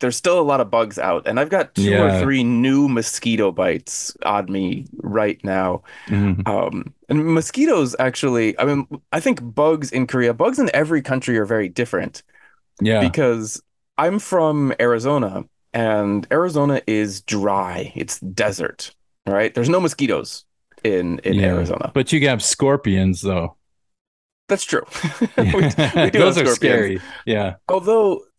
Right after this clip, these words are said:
Speaker 1: yeah, it depends on where. Arizona's very big, but yeah, we, we do have some of those. But mosquitoes are something that, uh, I, I hate. I mean, everyone hates mosquitoes.
Speaker 2: Yeah.
Speaker 1: Everyone hates mosquitoes. It's, it's one common, common thing I think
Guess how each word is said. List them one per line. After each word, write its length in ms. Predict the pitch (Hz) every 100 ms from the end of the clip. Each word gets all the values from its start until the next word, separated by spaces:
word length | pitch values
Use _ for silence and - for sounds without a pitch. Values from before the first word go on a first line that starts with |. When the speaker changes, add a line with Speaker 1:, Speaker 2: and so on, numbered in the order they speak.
| -
Speaker 1:
yeah, 120 | 180
it 40 |
depends 240 | 175 214 269
on 140 | 190
where. 240 | 143 143 98
Arizona's 440 | 135 147 151 127
very 180 | 123 117
big, 320 | 101 104 90
but 160 | 104 117
yeah, 380 | 127 104 92 92 -
we, 240 | 107 117
we 160 | - 113
do 120 | 113
have 120 | 104
some 100 | 104
of 60 | 98
those. 300 | 101 92 - - - - _
But 220 | 139 -
mosquitoes 500 | 143 127 - 269 180
are 60 | 127
something 420 | 139 123 123 113
that, 600 | 107 110 107 101 - - - - -
uh, 400 | - 64 64 - - _ _ _ _ _ _ _ _ -
I, 260 | 127 135 -
I 140 | 123
hate. 400 | 117 196 165 -
I 60 | -
mean, 120 | 131
everyone 480 | 110 95 90 87 90 -
hates 360 | 90 67 - -
mosquitoes. 520 | - 101 98 82 - -
Speaker 2:
Yeah. 120 | - - - _ -
Speaker 1:
Everyone 540 | 160 127 113 95 98
hates 260 | 104 - -
mosquitoes. 420 | 95 85 110 98
It's, 140 | 101
it's 160 | - 120
one 220 | 139 143
common, 500 | 127 - 123 120 107 - - - - _ _
common 340 | - 123 120
thing 200 | 104 117 101
I 60 |
think 200 | 98 101